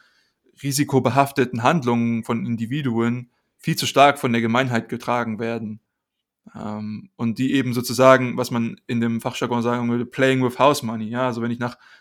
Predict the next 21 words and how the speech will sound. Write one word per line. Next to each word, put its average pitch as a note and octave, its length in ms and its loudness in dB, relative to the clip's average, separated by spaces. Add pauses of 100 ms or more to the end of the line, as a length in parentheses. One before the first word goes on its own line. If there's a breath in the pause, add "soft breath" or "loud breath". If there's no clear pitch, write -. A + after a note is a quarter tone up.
nach A#2 180 -4
Vegas D3+ 360 2
gehe D#3+ 360 2 (300 loud breath)
und B2 500 -8
dann A#2+ 480 -4
irgendwie B2 380 -4
mit A#2+ 480 -6 (100)
dem A#2 200 -4
Geld B2+ 280 2
des A#2+ 160 -4
Casinos C#3 380 -8
spielen D3+ 340 -4
darf D#3 360 4
und A#2+ 180 -8
das B2+ 160 -4
behalten A#2+ 300 0
darf, C3 200 -2
was A#2 140 -6
ich - 80 -16
gewinne, C#3 380 -2 (180 loud breath)
natürlich G3+ 480 2